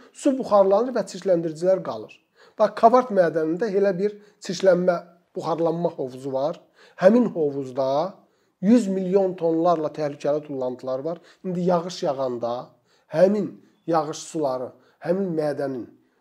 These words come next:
o təhlükəli, keçmiş mədənin təhlükəli tullantıları ilə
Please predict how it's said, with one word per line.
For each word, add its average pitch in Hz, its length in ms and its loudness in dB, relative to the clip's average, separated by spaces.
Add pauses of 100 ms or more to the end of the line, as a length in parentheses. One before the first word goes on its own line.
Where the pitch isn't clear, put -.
(360)
o 156 260 -6
təhlükəli, 151 600 -6
keçmiş 208 500 -2
mədənin 120 400 -6
təhlükəli 170 480 0
tullantıları 143 640 -6
ilə 127 120 -14